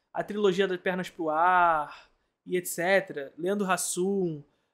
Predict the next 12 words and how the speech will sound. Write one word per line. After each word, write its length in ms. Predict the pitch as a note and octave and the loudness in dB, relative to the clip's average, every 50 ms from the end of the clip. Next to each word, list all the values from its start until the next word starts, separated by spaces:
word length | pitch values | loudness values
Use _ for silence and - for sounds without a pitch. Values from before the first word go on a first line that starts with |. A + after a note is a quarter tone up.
| _ _ - | _ _ -12
ah, 720 | - F#3 F3+ F3+ F#3 F3+ F3 E3+ E3 E3 D#3+ D#3 D#3 D#3+ - | -8 -4 -4 -2 -2 -2 -2 -4 -4 -4 -4 -6 -6 -6 -2
Paulo 220 | F#3+ G3 G#3 G3+ F#3+ | 0 0 0 0 -2
Gustavo, 1000 | F#3+ F#3 - - - F3+ E3+ F3+ F#3+ G3 F#3+ F3+ F3 E3 D#3 D#3 D#3 D#3 D#3 | -6 -6 -6 -4 0 2 4 6 6 6 6 6 4 2 0 -4 -10 -10 -8
Ingrid 360 | E3 G3 G#3 G3+ G3 G3 F#3 | -8 -6 -6 -6 -6 -8 -8
Guimarães, 920 | F#3 G3 F#3+ F#3 F3 E3+ E3 D#3+ E3 E3+ F#3+ G3+ G3+ F#3+ F3+ F3 E3 D#3+ - | -6 -6 -2 0 0 0 0 0 -2 -2 -2 0 0 0 -2 -4 -6 -6 -8
et 120 | E3+ E3 - | -8 -8 -8
cetera 300 | - F#3 F3 - E3+ D#3+ | -8 -8 -8 -8 -10 -14
e 40 | |
tal, 520 | D3+ - F3+ F#3+ G3 F#3 E3 D3+ D3 _ _ _ _ _ _ _ _ - | -8 -4 0 2 2 2 0 -2 -8 _ _ _ _ _ _ _ _ -12
de 80 | E3 | -8
maneira 280 | F3+ F3+ F3 F3+ F3+ E3+ | -6 -4 -2 -2 -2 -2
pejorativa. 960 | F3 F#3 E3 E3+ E3+ D#3+ D3+ D3 - - - G3 G#3+ A3 F#3+ D#3 C#3+ C#3+ | -2 -2 -2 -2 -2 -2 -4 -4 -6 -8 -8 -8 -6 -8 -8 -10 -14 -20